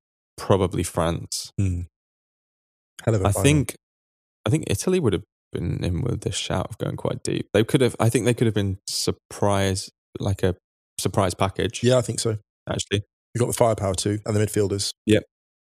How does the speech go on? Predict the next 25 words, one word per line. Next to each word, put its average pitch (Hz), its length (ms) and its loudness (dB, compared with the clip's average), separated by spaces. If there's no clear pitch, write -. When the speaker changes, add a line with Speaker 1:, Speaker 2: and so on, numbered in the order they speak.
Speaker 1:
Players 151 280 6
of 127 60 4
the 127 60 6
tournament, 120 320 4
I 104 40 2
think 107 240 0
João 107 220 4
Felix 107 280 4
would 104 100 2
have 98 80 2
been 98 120 2
up 98 140 2
there. 90 120 4
I 92 60 2
think 98 180 -2
this - 160 -2
would 101 100 4
have 92 100 -2
been 92 220 0
the 90 60 0
one 90 220 2
that - 80 -2
he 92 100 2
kind 85 220 -2
of 92 100 -4